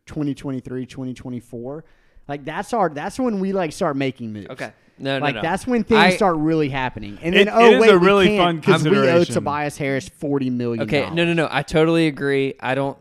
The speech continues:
Speaker 2: like,
Speaker 1: We can't hams-,
Speaker 2: I
Speaker 1: we can't hamstring, hamstrung us
Speaker 2: I think that
Speaker 1: in the future for
Speaker 2: Philadelphia
Speaker 1: that. We can't
Speaker 2: with
Speaker 1: do it.
Speaker 2: Horford and Harris have completely screwed themselves. Like,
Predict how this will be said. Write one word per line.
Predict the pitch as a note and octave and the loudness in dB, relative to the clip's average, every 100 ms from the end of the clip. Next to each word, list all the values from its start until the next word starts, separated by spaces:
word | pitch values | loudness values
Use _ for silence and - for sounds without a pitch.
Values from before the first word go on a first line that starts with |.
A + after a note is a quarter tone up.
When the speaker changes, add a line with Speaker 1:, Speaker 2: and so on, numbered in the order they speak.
| - | -8
Speaker 2:
like, | C3 A#2+ | -4 -4
Speaker 1:
We | D3+ | -6
can't | - G3+ G3+ | -8 -8 -8
hams-, | C#3+ D#3+ F#3+ G3 | -6 -4 -4 -2
Speaker 2:
I | C3 D#3 D#3+ | 0 2 0
Speaker 1:
we | |
can't | D3 G3+ F#3 | -4 -8 -6
hamstring, | D#3+ E3+ F#3 - D3+ C3+ B2+ A#2 | -6 -6 -8 -10 -8 -6 -8 -10
hamstrung | C3 C3 C3+ - - C3 A#2 A2 | -10 -8 -8 -10 -12 -10 -8 -10
us | G#2 - - - _ _ _ - | -12 -14 -20 -20 _ _ _ -2
Speaker 2:
I | C#3+ | -2
think | A#3+ F#3+ D3 | 0 -2 0
that | D3+ | 0
Speaker 1:
in | D3 | 0
the | |
future | D3+ | 2
for | D3+ D3 | 2 4
Speaker 2:
Philadelphia | C#3 C3+ D#3+ D3+ | 2 0 -2 0
Speaker 1:
that. | D3+ A#2 F2+ C#3 | -2 -4 -8 -10
We | |
can't | C3 C#3 | -4 0
Speaker 2:
with | C3+ | 2
Speaker 1:
do | D#3 | 4
it. | C3+ | 4
Speaker 2:
Horford | C3+ C3+ D#3 C#3+ | 2 -2 -2 -2
and | C3 C3 - | -2 -6 -6
Harris | B2+ B2+ C3+ - | -4 -2 -2 -6
have | A#2+ | -10
completely | - B2 - C#3+ B2 B2 | -14 -18 -10 -8 -8 -12
screwed | - A#2+ A2+ | -10 -10 -10
themselves. | A2+ A2 - A2 A2 A2 | -12 -12 -10 -10 -10 -14
Like, | G#2 | -16